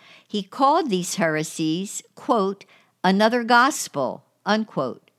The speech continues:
He warned in Galatians chapter one, verse nine, that if anyone preaches any other gospel to you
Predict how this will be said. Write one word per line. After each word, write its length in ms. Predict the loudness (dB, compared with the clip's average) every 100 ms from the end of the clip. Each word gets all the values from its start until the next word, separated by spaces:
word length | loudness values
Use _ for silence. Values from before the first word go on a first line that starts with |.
| _ _ -20 _
He 160 | -4
warned 640 | -2 0 2 2 2 0 -4
in 160 | -2 -2
Galatians 720 | 0 0 0 0 -2 -6 -6
chapter 420 | -2 0 0 -2 -4
one, 380 | -2 -2 -2
verse 400 | -4 -2 -4 -6
nine, 540 | -4 0 0 0 -4 -6
that 540 | 0 4 4 2 -4 -18 -20 -20 _
if 260 | -2 -2 -4 -4
anyone 680 | 0 0 0 0 -2 -4 -10
preaches 720 | -10 -4 -4 -4 -6 -6 -6
any 460 | -2 -2 0 -4 -2
other 320 | 0 0 -4
gospel 640 | -2 0 0 -2 -6 -8
to 180 | -6 -6
you 460 | -4 -2 -4 -4